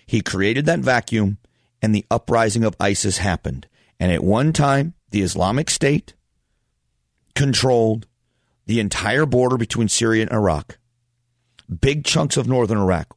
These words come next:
oil, money, banks. They destroyed, um, religious relics of every other faith but their own.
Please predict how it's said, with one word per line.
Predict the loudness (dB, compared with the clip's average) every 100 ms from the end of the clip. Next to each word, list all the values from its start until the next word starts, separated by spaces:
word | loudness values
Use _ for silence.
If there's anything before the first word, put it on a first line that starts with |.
| 0
oil, | 2 4 2 -2 _ _ _ -4
money, | 0 2 2 0 -2 _ _ _ _ _ _ _
banks. | -8 -2 0 0 -2 -6 -8 _ _ -2
They | 0
destroyed, | 0 -2 0 2 2 0 -4 -4 -4 0
um, | 0 2 0 -2
religious | 0 2 2 2 0
relics | 0 0 0 -2
of | 0 2
every | 2 2
other | 2 0
faith | 0 -2 -2
but | -4 -2
their | 0 2
own. | 2 0